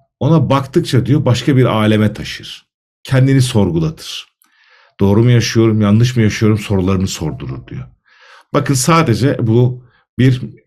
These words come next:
insanı kamil yüzü, işte bir peygamberin yüzü vesaire. Diyor ki hak yüzü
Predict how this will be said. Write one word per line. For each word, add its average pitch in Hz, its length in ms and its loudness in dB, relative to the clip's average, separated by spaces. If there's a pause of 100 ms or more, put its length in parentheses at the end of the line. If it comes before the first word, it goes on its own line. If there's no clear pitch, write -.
(100)
insanı 135 400 2
kamil 120 380 2
yüzü, 65 400 -6
işte - 240 -10
bir 127 140 -4
peygamberin 120 600 0
yüzü 85 200 -2
vesaire. 117 540 -4 (1300)
Diyor 180 180 4
ki 147 100 0
hak 160 380 0
yüzü 143 480 2